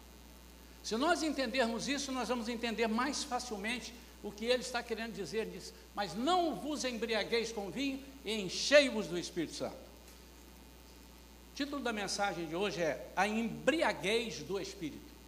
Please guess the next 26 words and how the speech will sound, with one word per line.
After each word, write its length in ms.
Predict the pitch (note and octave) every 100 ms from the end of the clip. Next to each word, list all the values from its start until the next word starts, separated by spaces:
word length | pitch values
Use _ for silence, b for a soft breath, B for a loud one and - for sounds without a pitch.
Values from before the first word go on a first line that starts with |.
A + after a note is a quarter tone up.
| - - - - - - - - - -
O 40 |
que 60 | C4+
o 40 |
apóstolo 360 | C4+ D#4 C#4 A#3+
Paulo 220 | B3+ A#3+
está 140 | B3
dizendo 260 | F#3 F#3+ A#3
assim, 200 | - F#3+
que 80 | G#3
vocês 300 | G#3 B3 A3
deviam 240 | A#3 C4
se 120 | -
embriagar 440 | A3 G#3 F3+ G3+ C#4+
é 80 |
do 100 | C#4
Espírito. 460 | D4+ - D4 A#3+ - - - - - - - - - - - - - - - - - - - - - - - - - - - - - - -
Como 160 | A#4
é 80 | B4
que 80 | D4+
alguém 300 | B3 A#3+ A#3+
fica 280 | A#3+ A3 A3
embriagado? 800 | G3+ F#3 F#3 E3 D3+ A#2+ - - - - - - - - - - - -
Bebendo? 600 | D3+ B3+ A3+ C4 C#4 D#4 - - - - - - - - - -
Não, 280 | G3+ D3+ - F#3 - - - - - - -
bebendo 340 | C#3 C#3+ F3
muito. 380 | G#3 D#3 B2+ -